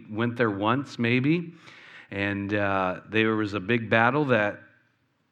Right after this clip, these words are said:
they, the Jewish people all ran to the top of Masada. We have a picture of what Masada looks like. Or can you show the other one, maybe? Yeah, there's Masada.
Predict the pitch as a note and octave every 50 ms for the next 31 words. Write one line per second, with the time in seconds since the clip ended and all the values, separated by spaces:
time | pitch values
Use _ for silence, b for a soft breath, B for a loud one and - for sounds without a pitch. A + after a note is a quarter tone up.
0 | _ _ _ - G#2 G#2+ A2 A2 A2 A2 A2 A2 G2 G2 G#2 G2 F2+ G#2 A#2+ B2
1 | B2 A#2+ - - C3 A#2+ A#2+ A2 F#2 F#2+ G#2+ A2+ A#2+ A2+ G2 F2 F#2 G#2 A2 A2
2 | A2+ A#2+ A#2+ B2 A#2 A#2+ - B2+ A#2 G#2+ G#2 G#2 - A#2+ A2+ A2 G#2+ G#2 G#2 G2
3 | F#2+ - - B2 B2 B2 C3+ C#3 C#3+ C3+ A#2 G#2+ G#2 G#2 G#2+ F#2 F2+ E2+ E2 D#2+
4 | - _ _ - - B2+ B2+ - A#2 A2 G#2+ F#2+ G2 G#2 - - G#2+ G2+ - -
5 | A2+ A2+ G#2 G#2 G#2 A#2+ B2+ B2 - - - B2+ B2+ C#3 C#3+ C3+ - - - B
6 | B B B B B B B B B - G2 F#2+ F2+ - - - G2+ G2+ - -
7 | A#2 A2 G#2 G#2 G2+ G#2 A2 A2 A2 A2+ A2 A2+ A2 A2+ A#2 A2+ A#2 A2+ A2+ A2+
8 | - - - G#2+ A2+ G#2 F#2+ F#2 F#2+ A2+ B2 B2 B2+ A#2 A2+ A2+ A2+ G#2+ - -
9 | B2+ A#2+ A2+ A2 A#2+ A#2+ C#3 C#3